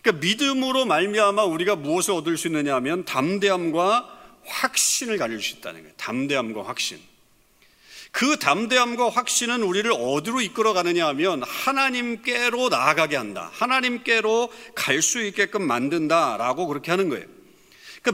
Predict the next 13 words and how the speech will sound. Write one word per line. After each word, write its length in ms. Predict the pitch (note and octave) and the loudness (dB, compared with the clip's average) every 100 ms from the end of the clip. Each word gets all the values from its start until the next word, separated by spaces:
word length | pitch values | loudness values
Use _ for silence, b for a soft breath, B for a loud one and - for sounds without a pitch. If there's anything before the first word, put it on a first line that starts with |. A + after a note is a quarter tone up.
| E3+ | 2
믿음이 420 | A#3+ C#4+ C#4 C#4+ | 2 2 2 2
그냥 320 | E3 A#3+ A#3+ | 2 2 2
내 200 | E3+ A#3 | 2 2
혼자의 460 | G#3 F#3+ B3 A3 A3 | 2 0 0 2 2
어떤 280 | G3 A3 F#3 | 2 0 2
마음의 380 | B2 D#3 G3 G#3 | 4 4 2 0
결단으로 920 | C#3 F3+ - G#3+ F#3 G3 G3+ C3+ - | 0 0 2 2 2 2 2 0 -2
끝나는 400 | C4+ B3 G#3+ F3 | -2 2 2 2
게 80 | E3+ | 2
아니라 440 | B2 C#3+ E3 G#2+ | 2 2 2 0
그 140 | - G3 | -4 -2
결단을 480 | C#3 F3+ G#3 G#3 F3 | -2 -2 0 0 0
넘어서서 800 | C3+ F#3 F#3 F3 F3+ G#3 A#3+ | 0 0 0 0 0 2 0